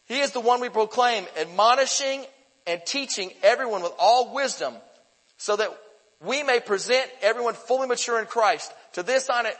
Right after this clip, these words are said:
end, I strenuously contend with all energy Christ, excuse me, with all the energy Christ so powerfully works in me. And then finally in Ephesians chapter one, verses seventeen through eighteen, I keep asking that the Lord,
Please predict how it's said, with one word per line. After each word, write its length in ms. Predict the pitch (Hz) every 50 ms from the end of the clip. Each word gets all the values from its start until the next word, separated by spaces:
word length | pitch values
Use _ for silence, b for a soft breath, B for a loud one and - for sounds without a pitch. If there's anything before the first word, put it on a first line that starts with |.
| - -
end, 360 | - 247 262 240 208 202 202 - - -
I 80 | 170
strenuously 800 | 175 - - - - - 240 254 277 277 269 269 262 - - 254
contend 400 | 247 - 220 196 - - 233 214
with 100 | 185 175 -
all 240 | - 190 208 226 226
energy 280 | 220 220 214 185 196
Christ, 440 | 185 - - 214 214 214 208 - - - _
excuse 260 | - - - - 180
me, 60 | 147 139
with 140 | 143 156 -
all 400 | - 180 202 220 240 240 240 226 B B B B
the 120 | 147 196 -
energy 300 | 220 220 214 175 185 196
Christ 440 | - - - 214 208 214 208 -
so 60 | - 175
powerfully 520 | - - - 190 208 220 214 - 226 214
works 340 | 202 165 170 175 170 - -
in 160 | 165 156 170
me. 220 | 175 165 135 113 104 - _ _ b b b b b b b b b b
And 80 | 156
then 120 | 180 185 160
finally 340 | - 233 233 240 233 220
in 80 | 202 190
Ephesians 520 | 185 185 - 240 247 233 196 196 165 -
chapter 300 | - - 202 196 - 185
one, 300 | 180 175 196 202 185 156 135 123 - - _ _ _ _ _ _ _ _ _ _ _ _ _ -
verses 260 | 151 180 175 - 160
seventeen 480 | - - 208 202 202 190 202 - 202 185
through 220 | - - 180 175
eighteen, 400 | 185 185 185 - - 151 135 120 107 _ _ _ b b b b b b
I 60 | b
keep 260 | 147 - - 262 - -
asking 440 | 254 247 247 240 - 240 233 214
that 100 | 202 -
the 80 | - 175
Lord, 320 | 185 202 220 233 247 233